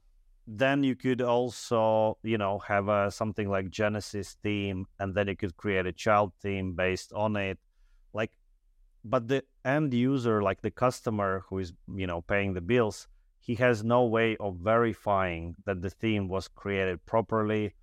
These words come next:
it adheres to WordPress standards and so forth. So how can you navigate in this, uh, you know, weird environment where everybody says the same thing, like, "Hey,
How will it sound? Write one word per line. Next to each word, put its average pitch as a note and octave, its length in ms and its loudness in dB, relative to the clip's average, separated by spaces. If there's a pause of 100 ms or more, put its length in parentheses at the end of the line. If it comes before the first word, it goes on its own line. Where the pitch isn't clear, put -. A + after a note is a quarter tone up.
(160)
it G#2 140 -2
adheres G#2 680 0
to G2+ 100 -4
WordPress F#2+ 500 -2
standards G#2+ 720 -2
and E2+ 120 -12
so A2 220 0
forth. F#2 280 -4 (400)
So A2+ 220 2
how A#2+ 200 4
can B2 200 0
you A2+ 100 2
navigate G#2 600 0 (160)
in F#2 220 -10
this, F#2 420 -10
uh, F2 260 -2 (240)
you F#2+ 120 -6
know, D#2+ 220 -4 (180)
weird G2 320 2
environment F#2 720 0
where F2+ 340 0 (340)
everybody A#2 460 2
says G2+ 260 -2
the G2 100 -8
same G#2+ 300 0
thing, G2 280 -4
like, E2+ 200 -6
"Hey, G#2+ 360 2